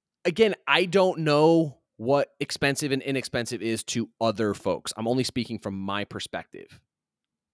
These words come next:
But if I'm going to one race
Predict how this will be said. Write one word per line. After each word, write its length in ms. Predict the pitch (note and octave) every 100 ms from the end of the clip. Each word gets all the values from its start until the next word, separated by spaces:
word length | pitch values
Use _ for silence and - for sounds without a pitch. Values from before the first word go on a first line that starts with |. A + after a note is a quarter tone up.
| -
But 260 | A#2+ F2 - _ _ _ _ -
if 140 | -
I'm 140 | C#3+
going 300 | C3 C#3+ E3
to 120 | F3 F#3
one 360 | D3 D3+ D#3
race 560 | B2 A2 A2 - -